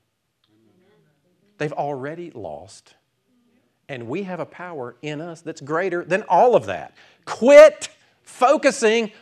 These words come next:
on the weeds. Quit telling me what frequency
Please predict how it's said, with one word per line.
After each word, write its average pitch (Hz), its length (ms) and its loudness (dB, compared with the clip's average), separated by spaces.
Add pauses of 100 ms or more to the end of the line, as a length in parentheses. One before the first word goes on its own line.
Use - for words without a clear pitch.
on 233 200 4
the 247 80 2
weeds. 277 760 -2 (1120)
Quit 254 240 2
telling 330 480 4
me 240 320 0 (180)
what 208 200 4
frequency 247 760 0